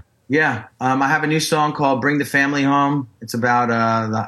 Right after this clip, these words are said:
the, the hostages that we want home right now. There's over two hundred currently in Gaza. Um, that's on my YouTube slash dot com slash kosher dills. My Instagram's Kosher Dills, just like this.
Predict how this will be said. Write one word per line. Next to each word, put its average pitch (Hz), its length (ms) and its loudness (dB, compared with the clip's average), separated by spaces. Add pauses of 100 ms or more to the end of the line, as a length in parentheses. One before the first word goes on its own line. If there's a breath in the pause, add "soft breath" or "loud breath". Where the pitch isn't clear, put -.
(120)
the, 107 80 -8
the 113 60 -2
hostages 120 600 -2
that 113 120 -2
we 113 100 -2
want 110 260 -2
home 117 240 0
right 110 180 0
now. 113 160 0
There's 110 160 -4
over 110 200 -6
two 120 260 -4
hundred 117 300 -2
currently 110 340 -2
in 104 80 -2
Gaza. 117 580 -2 (380 loud breath)
Um, 107 460 0
that's 113 180 -4
on 113 120 0
my 107 120 0
YouTube 135 600 0
slash 117 560 -4
dot 113 300 -2
com 123 140 -2
slash 110 200 -6
kosher 127 320 -4
dills. 131 360 0
My 113 120 0
Instagram's 135 800 -2 (240 loud breath)
Kosher 156 320 -2
Dills, 160 320 0
just 156 200 -4
like 143 200 -2
this. 180 440 0